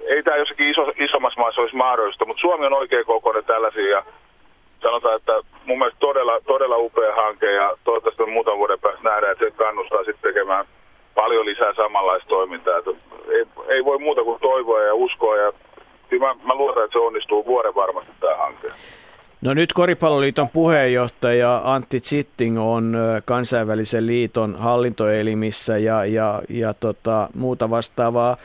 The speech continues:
Speaker 2: Mikä, minkälainen, minkälaisena koet tällä hetkellä sen tuen, joka kansainvälisestä liitosta tulee kansallisille liitoille ja, ja miten tää Antin mukanaolo esimerkiksi siellä niin näkyy meidän toiminnassa?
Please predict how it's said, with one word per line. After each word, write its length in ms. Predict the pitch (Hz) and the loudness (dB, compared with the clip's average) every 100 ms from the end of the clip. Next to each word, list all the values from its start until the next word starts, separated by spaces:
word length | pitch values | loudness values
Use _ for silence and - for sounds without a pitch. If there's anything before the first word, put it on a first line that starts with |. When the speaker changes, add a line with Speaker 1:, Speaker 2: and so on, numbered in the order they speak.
| - - - | -18 -20 -6
Speaker 2:
Mikä, 400 | 165 196 180 - - - | -4 0 0 0 -6 -4
minkälainen, 880 | 147 214 196 180 165 170 165 143 131 | 0 0 2 2 4 4 4 2 0
minkälaisena 920 | 123 165 190 175 147 147 139 131 131 - | -2 -4 -2 0 2 2 0 -2 -2 -2
koet 320 | 139 143 127 - | 0 0 0 0
tällä 320 | 151 165 123 | 2 4 2
hetkellä 420 | 107 - 113 110 | 0 -2 -2 0
sen 320 | - 127 123 | 0 -2 -2
tuen, 380 | 127 143 131 110 | -2 0 0 0
joka 220 | 104 110 | -2 -4
kansainvälisestä 880 | 104 131 135 135 110 110 104 110 131 | -2 -2 0 -2 0 -2 -4 -6 -4
liitosta 420 | 147 135 104 - | -2 -2 -6 -8
tulee 360 | - 120 127 113 | -4 0 0 0
kansallisille 800 | 120 120 120 107 101 113 107 110 | -2 -2 -2 -2 -2 -2 -2 0
liitoille 640 | 117 110 120 110 113 117 | 0 0 -2 0 0 0
ja, 260 | 117 120 113 | 0 0 -2
ja 140 | 123 | -4
miten 400 | 127 135 135 131 | -4 -2 -2 -4
tää 380 | - 123 123 120 | -2 2 2 0
Antin 380 | 131 131 127 123 | 0 -2 -2 -2
mukanaolo 840 | 117 127 131 117 110 107 107 107 98 - - | -2 -2 0 0 0 0 2 0 -2 -8 -10
esimerkiksi 520 | 104 107 - - - | -6 -6 -8 -6 -2
siellä 340 | 131 120 101 | 2 2 2
niin 200 | 101 98 | 0 0
näkyy 360 | 107 107 113 104 | -2 -2 -2 0
meidän 300 | 120 101 78 | 0 -2 -4
toiminnassa? 680 | 76 - - - - - | -8 -10 -12 -16 -16 -20